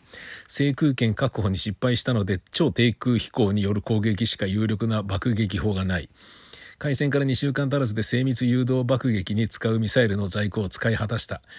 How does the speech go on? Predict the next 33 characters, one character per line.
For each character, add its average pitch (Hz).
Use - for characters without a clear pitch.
結 117
果、 143
民 135
間 151
人 117
な 113
ど 107
な 107
り 123
ふ 135
り 131
構 139
わ 131
ず、 104
無 104
差 120
別 117
砲 131
撃 101
と 104
爆 120
撃 123
に 120
よ 117
る 117
焦 131
土 131
化 127
作 -
戦 104
を 113
強 104
行。 95